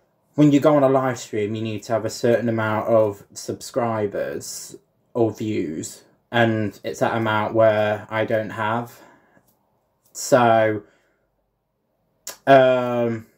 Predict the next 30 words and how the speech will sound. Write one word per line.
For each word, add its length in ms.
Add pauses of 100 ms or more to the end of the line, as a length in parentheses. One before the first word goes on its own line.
(160)
before 460
that, 340
I 60
think 260
I'm 120
just 240
gonna 240
do 600
just 220
normal 400
reviews, 680
and 140
I 60
might 540
play 680 (480)
odd 260
bits 320
of 80
music, 1040
um, 840 (120)
with 240
the 140
album, 920 (420)
um, 460
as 180
I 80
go 240
along 380
with 180
it. 240